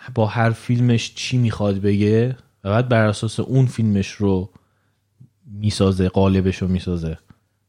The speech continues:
می‌دونی؟ پایان بندیش رو عوض می‌کنه. حتی فیلمنامه‌ای که میاره پیشش میگه: "ببین، من الان می‌خ-، برای این می‌خوام این فیلم رو بسازم." پس نمی‌تونه این پایان بندی رو داشته باشه. به نویسنده میگه: "برو پایان بندی رو عوض کن."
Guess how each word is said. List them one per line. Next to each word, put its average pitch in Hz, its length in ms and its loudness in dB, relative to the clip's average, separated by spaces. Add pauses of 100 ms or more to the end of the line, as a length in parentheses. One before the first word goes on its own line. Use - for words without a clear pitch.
(100)
می‌دونی؟ 101 560 0
پایان 98 340 0
بندیش 98 300 0
رو 113 100 -4
عوض 101 320 0
می‌کنه. 95 260 -4
حتی 95 220 -2
فیلمنامه‌ای 101 460 0
که 113 100 -4
میاره 101 200 2
پیشش - 340 -6
میگه: 107 140 0
"ببین، 117 200 2
من 110 300 2
الان 104 280 -2 (460)
می‌خ-، 98 240 -8
برای 101 200 0
این 123 180 0
می‌خوام 98 320 0
این 92 100 0
فیلم 92 200 -4
رو 90 80 -2
بسازم." 90 380 -6
پس 95 240 -10
نمی‌تونه 110 400 0
این 90 80 0
پایان 90 300 -4
بندی 87 220 -4
رو 87 60 -4
داشته 90 260 -6
باشه. 85 140 -6
به 87 80 -6
نویسنده 95 540 -2
میگه: 110 220 2
"برو 113 320 2 (640)
پایان 95 260 2
بندی 95 240 4
رو 113 100 4
عوض 104 340 2
کن." 78 200 -6